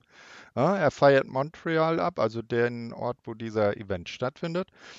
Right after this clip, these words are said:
Die Stadt, in der er seit fünfundzwanzig Jahren lebt. Ja, auch interessant, weiß vielleicht nicht jeder.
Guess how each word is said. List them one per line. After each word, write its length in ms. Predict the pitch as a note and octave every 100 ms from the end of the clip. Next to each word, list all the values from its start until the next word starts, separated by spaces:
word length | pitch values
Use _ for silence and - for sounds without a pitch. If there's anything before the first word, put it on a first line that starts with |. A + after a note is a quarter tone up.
| -
Die 240 | A#2 C#3 D#3
Stadt, 320 | - D#3 -
in 180 | C3+ B2
der 160 | B2+
er 120 | D3
seit 220 | A#2+ A#2 -
fünfundzwanzig 760 | C#3 C3 A#2+ - A#2 A2 -
Jahren 260 | G#2 F#2 F2
lebt. 460 | A2 G#3+ - - - _ _ -
Ja, 220 | G3+ G3+ C#4+ _
auch 300 | F#3+ D#3 -
interessant, 580 | D#3 - E3+ - F#3 F3+
weiß 220 | F2+ -
vielleicht 340 | D#3 D3+ C#3+ F3+
nicht 180 | D#3+
jeder. 280 | E3+ F3+ B3